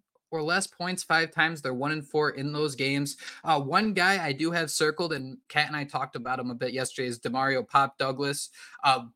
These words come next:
if you remember week two, Bradley Chubb forced a fumble, and he just sat the rest of the game. And there were even some players, I think, griping, like, "Hey, you know, he had a mistake, but he's out. He should be out there. He's a pretty good playmaker." Uh, four of six targets last week,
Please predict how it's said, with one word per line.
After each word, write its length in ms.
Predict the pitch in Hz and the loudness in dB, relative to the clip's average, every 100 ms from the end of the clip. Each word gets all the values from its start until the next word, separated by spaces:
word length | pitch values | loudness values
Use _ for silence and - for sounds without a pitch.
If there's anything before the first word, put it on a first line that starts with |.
| - | -8
if 160 | 156 | -2
you 100 | 180 | 0
remember 400 | 170 160 165 170 | 2 2 0 0
week 240 | 160 151 - | -2 -6 -6
two, 300 | - 160 160 | 2 4 4
Bradley 380 | 139 143 143 143 | 4 2 2 0
Chubb 300 | 151 147 - | 2 2 2
forced 340 | 147 147 - | 0 0 0
a 60 | 131 | -2
fumble, 480 | - 139 143 147 | 0 0 2 2
and 120 | 135 131 | 0 -2
he 140 | 139 | -4
just 200 | 123 - | -4 -2
sat 240 | 139 135 | 2 0
the 80 | 135 | 0
rest 280 | 131 135 - | 0 0 -2
of 20 | |
the 60 | 135 | -6
game. 320 | 123 131 135 | -4 -2 -2
And 100 | 127 | -2
there 80 | 127 | -4
were 60 | |
even 200 | 131 139 | -4 -4
some 160 | 131 131 | -6 -8
players, 320 | 123 143 135 | -2 -2 0
I 60 | 120 | -4
think, 220 | 139 127 | -4 -4
griping, 340 | 131 135 135 | -2 -4 -4
like, 160 | 120 117 | -6 -4
"Hey, 160 | 143 147 | -2 -2
you 160 | 135 | -4
know, 160 | 135 131 | -6 -8
he 140 | 139 131 | -10 -10
had 100 | 143 | -6
a 60 | 139 | -6
mistake, 460 | 131 - 180 165 - | -6 0 2 2 0
but 200 | 139 131 | -4 -2
he's 200 | - 147 | -4 4
out. 200 | 147 151 | 4 4
He 80 | 147 | 0
should 160 | 139 139 | -4 0
be 120 | 139 | 2
out 160 | 135 | 2
there. 100 | - | 0
He's 120 | 117 117 | -6 -8
a 40 | |
pretty 300 | - 131 120 | -8 -6 -6
good 220 | - 113 | -4 -6
playmaker." 540 | _ 139 123 110 120 110 - - - - | _ -2 0 -2 -2 -4 -8 -20 -10 6
Uh, 200 | 135 123 110 _ _ _ _ _ _ _ _ _ | 6 6 -6 _ _ _ _ _ _ _ _ _
four 180 | 196 233 | 8 8
of 80 | 214 | 6
six 260 | - 202 | 2 0
targets 460 | - 175 175 180 - | 4 6 6 2 2
last 260 | 170 175 | 2 2
week, 280 | 190 180 180 | -2 -4 -4